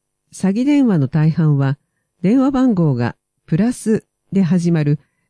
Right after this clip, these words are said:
海外からの着信です。ビデオ通話を用いて、偽の警察官が警察手帳、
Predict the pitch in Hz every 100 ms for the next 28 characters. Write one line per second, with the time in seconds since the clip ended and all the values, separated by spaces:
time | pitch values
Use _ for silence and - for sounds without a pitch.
0 | _ - 285 233 180 147 165 120 120 113
1 | - - - 170 147 151 - _ _ _
2 | _ _ _ _ _ _ _ _ _ -
3 | 185 277 277 - 247 254 202 151 135 147
4 | - 165 - 127 139 _ _ _ _ _
5 | 175 - 285 269 247 247 262 254 - 185
6 | 156 123 120 _ _ _ _ 233 247 247
7 | 226 - 202 180 147 120